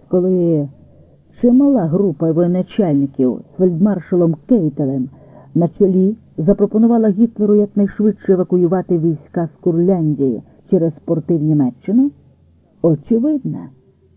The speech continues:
Фюрер став у суперечці на бік генерала-полковника Шернера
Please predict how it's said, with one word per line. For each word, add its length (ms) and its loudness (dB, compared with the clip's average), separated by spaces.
Фюрер 420 2
став 200 2
у 60 4
суперечці 880 -2
на 180 4
бік 240 0
генерала-полковника 1080 -2
Шернера 540 -4